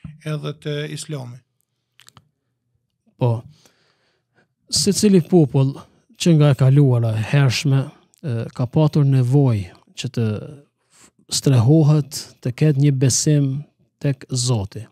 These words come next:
Speaker 2: Andaj, e, ky besim është shfaqur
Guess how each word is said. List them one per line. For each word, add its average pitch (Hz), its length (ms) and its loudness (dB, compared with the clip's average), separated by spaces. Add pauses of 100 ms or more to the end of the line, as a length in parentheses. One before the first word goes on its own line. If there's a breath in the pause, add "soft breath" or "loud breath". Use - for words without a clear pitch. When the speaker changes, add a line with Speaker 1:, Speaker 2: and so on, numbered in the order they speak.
(760 soft breath)
Speaker 2:
Andaj, 165 460 2
e, 147 220 -2 (580)
ky 190 160 4
besim 175 520 2
është - 340 -2
shfaqur 147 580 0